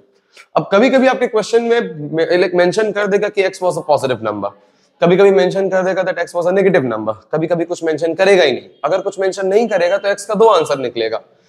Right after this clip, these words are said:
एक positive five by eight and negative five by eight। अगर mention कर दिया कि positive है तो नेगेटिव वाला option mention मत करना, तुम सिर्फ answer क्या लिखोगे कि फ़ाइव बाई एट है।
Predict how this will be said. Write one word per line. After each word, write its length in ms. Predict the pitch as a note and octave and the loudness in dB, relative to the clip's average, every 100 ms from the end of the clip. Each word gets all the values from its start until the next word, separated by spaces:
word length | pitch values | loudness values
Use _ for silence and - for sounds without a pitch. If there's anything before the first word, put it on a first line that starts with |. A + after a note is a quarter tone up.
| _ - | _ -2
एक 300 | F#3+ G3+ - - - _ F#3 | 2 2 -2 -20 -20 _ 2
positive 420 | E3+ F#3+ A3 - | 2 4 2 2
five 220 | F#3+ F#3 | -2 0
by 80 | F#3+ | 0
eight 240 | F#3 F#3 F#3 | 0 0 -2
and 100 | E3+ | -2
negative 300 | F#3 A3 - | -2 -4 -2
five 140 | C3+ B2 | -2 -2
by 100 | A#2 | -4
eight। 120 | A#2 _ _ _ | -4 _ _ _
अगर 200 | D#3 F#3+ | 0 2
mention 520 | F#3+ D#3 E3 E3+ A#3 G#3+ | 0 2 0 2 2 2
कर 140 | A3+ | -2
दिया 180 | G3+ A3+ | 0 -2
कि 120 | G#3 | -2
positive 480 | - E3+ E3 F3+ C3+ | -2 0 2 2 2
है 80 | A2 - _ _ - | -2 -6 _ _ -4
तो 40 | |
नेगेटिव 400 | E3 E3 E3+ G#3 G3+ | 0 2 2 2 2
वाला 160 | G3+ | 2
option 300 | F#3+ - G#3+ | 0 0 -6
mention 360 | G3 E3+ E3 F3 | -2 -4 -2 -2
मत 180 | E3 E3 | -4 -4
करना, 300 | A#2 A2 G#2+ _ _ _ - | -8 -8 -12 _ _ _ -2
तुम 100 | F#3+ | -2
सिर्फ 300 | F3+ A3 - | 2 0 2
answer 260 | F#3 F3+ F#3 | 0 0 0
क्या 120 | G3 | 0
लिखोगे 360 | G3 G3 G#3+ | 2 2 2
कि 260 | - - E3 | -2 -10 -8
फ़ाइव 260 | D#3 D3 C#3 | -4 -4 -2
बाई 160 | C3+ | -4
एट 200 | A2+ A2 | -4 -8
है। 100 | - | -14